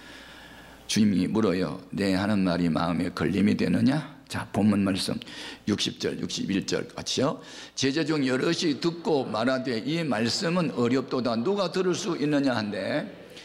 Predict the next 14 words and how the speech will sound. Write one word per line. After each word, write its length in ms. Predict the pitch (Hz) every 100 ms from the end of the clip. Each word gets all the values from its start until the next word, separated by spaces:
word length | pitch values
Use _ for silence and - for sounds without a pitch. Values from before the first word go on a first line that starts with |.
| -
예수께서 500 | - 185 220 214 196
스스로 460 | 196 180 170 196 175
제자들이 640 | 143 135 147 139 139 139
이 60 | 127
말씀에 580 | 113 117 113 143 147 131
대하여 340 | 117 117 110
수근거리는 800 | - 165 175 190 165 156 147 139
줄 140 | 135
아시고 440 | 101 110 113 101 98
이르시되, 920 | 113 104 92 90 76 - - - -
"이 220 | 120 139
말이 320 | 147 117 113 131
너희에게 580 | 117 104 101 110 123 - - -
걸림이 720 | - 120 123 135 143 147